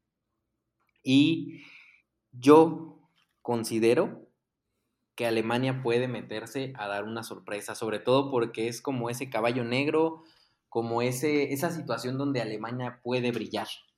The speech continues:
Y, y la otra parte que yo te preguntaría a ti, ahorita hablando de la de México, es que normalmente los mundiales en América son para los americanos, la excepción fue Alemania,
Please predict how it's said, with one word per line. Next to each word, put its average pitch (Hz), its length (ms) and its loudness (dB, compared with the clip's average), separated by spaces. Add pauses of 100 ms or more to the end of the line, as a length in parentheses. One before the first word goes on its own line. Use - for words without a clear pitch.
(720)
Y, 120 540 0
y 143 140 8
la 151 140 10
otra 175 260 6
parte 165 400 8
que 165 80 0
yo 131 160 0
te 143 100 0
preguntaría 113 760 -2
a - 60 -6
ti, - 320 -4 (720)
ahorita 135 260 6
hablando 143 240 8
de 110 80 4
la 110 60 4
de 110 60 2
México, 127 440 2
es 131 200 0
que 131 480 2 (600)
normalmente 160 580 6
los 135 140 2
mundiales 127 440 2
en 120 100 -2
América 139 600 2 (340)
son 117 240 0
para 110 160 2
los 101 140 -2
americanos, 135 800 0 (320)
la 113 180 -2
excepción 131 920 0
fue 113 480 6
Alemania, 107 560 0